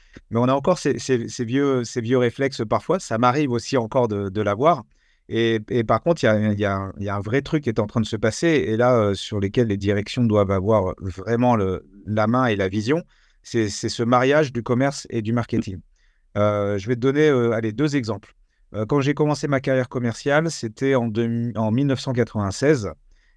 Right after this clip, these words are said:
Et, euh, à ce moment-là, je, je faisais du marketing. Tu vois, j'ai, j'ai, j'allais dire carrière commerciale, mais je faisais du marketing.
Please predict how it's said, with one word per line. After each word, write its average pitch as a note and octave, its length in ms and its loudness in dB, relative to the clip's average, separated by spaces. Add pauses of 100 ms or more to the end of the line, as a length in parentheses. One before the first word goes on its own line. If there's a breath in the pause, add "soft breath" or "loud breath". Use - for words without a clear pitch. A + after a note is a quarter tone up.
(120)
Et, C3 280 2
euh, G#2+ 380 2
à G#2 60 0
ce - 140 -8
moment-là, G2+ 240 2
je, - 100 -6
je - 140 -10
faisais F#2 220 -4
du F2 100 -8
marketing. A#2+ 540 0
Tu - 180 -14
vois, G2+ 80 -6
j'ai, E2+ 180 -4
j'ai, G#2 200 -4 (160)
j'allais G2 180 -2
dire G2 260 0 (360)
carrière G2+ 260 0
commerciale, A2 480 0
mais C3+ 80 2
je - 100 0
faisais G#2 200 -2
du F#2 100 -6
marketing. A#2 480 -4